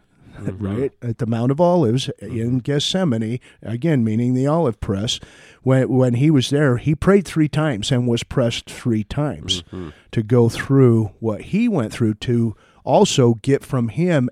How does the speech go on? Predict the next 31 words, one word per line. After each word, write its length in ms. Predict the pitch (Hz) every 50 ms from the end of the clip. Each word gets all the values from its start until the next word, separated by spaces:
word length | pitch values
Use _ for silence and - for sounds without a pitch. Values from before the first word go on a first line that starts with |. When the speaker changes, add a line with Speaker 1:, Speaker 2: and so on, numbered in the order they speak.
| _ -
Speaker 2:
everything 800 | 131 135 131 131 139 139 127 - - 123 120 117 113 113 107 95
that 300 | - 117 107 110 - 80
needed 500 | 110 110 113 110 110 101 107 101 85 _
to 100 | - 107
be 200 | 95 85 104 95
gotten 460 | 82 76 113 139 165 170 - - 110 110
Speaker 1:
Mm-hmm. 80 | 113 117
Speaker 2:
in 80 | 113
order 240 | 110 110 113 113 117
for 300 | 113 - - 117 110 104
the 100 | 101 101
redemption 720 | 98 101 104 98 90 - 123 143 156 - - - 110 104 - - - - _ _
of 140 | 123 117
all 140 | 117 117 117
mankind 520 | 110 110 107 107 101 _ - 123 131 139 135
to 60 | -
be 200 | 98 95 107 101
set 260 | 92 - - 104 -
forth. 420 | - - - 156 170 139 - - - _ _ _ _ _ _ _ _ _ _ _ _
Speaker 1:
Three 300 | _ - - 117 123 120
times 460 | - - 117 107 107 107 113 110 98 101
and 160 | 98 95 92
for 120 | - 95
three 320 | 85 - - 101 98 95 90
hours. 500 | 87 87 85 80 69 64 - - - _ -
Speaker 2:
Right. 240 | 120 127 131 - _ - _ - _ _ _ _ _ _ _ _ _ _ _ _ _ -
Speaker 1:
He 100 | 98 101
was 160 | 98 98 -
there 220 | 113 117 113 117
from 240 | 110 - 107 92 90
nine 560 | 87 95 98 104 110 117 123 131 131 135 -